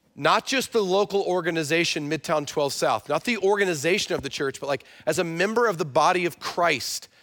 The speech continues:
as, like, a person, as an, as the organism of the church, you, the people of the church,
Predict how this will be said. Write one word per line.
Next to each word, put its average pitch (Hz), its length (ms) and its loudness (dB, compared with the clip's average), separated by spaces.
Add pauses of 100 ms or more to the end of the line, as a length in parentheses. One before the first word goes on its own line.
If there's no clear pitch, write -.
(200)
as, 160 120 2
like, 160 300 0
a 151 80 2
person, - 720 -4 (280)
as 151 160 0
an, 160 180 -4
as 156 160 0
the 151 220 -6
organism 170 680 2
of 131 220 -2
the 123 80 -8
church, - 600 -8 (1300)
you, 202 400 0
the 180 100 2
people 190 460 0
of 147 140 0
the 143 80 -4
church, 131 500 -4